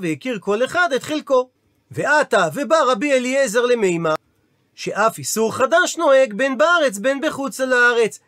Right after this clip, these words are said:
מה היא טעמה? מפני שהמילה מושב, הכוונה בכל מקום שאתם יושבים.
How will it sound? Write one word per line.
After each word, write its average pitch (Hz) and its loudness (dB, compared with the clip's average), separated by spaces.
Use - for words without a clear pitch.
מה 143 -2
היא 190 0
טעמה? 262 2
מפני 160 -2
שהמילה 160 -2
מושב, 294 0
הכוונה 214 0
בכל 311 -2
מקום 339 0
שאתם 240 -2
יושבים. 247 -6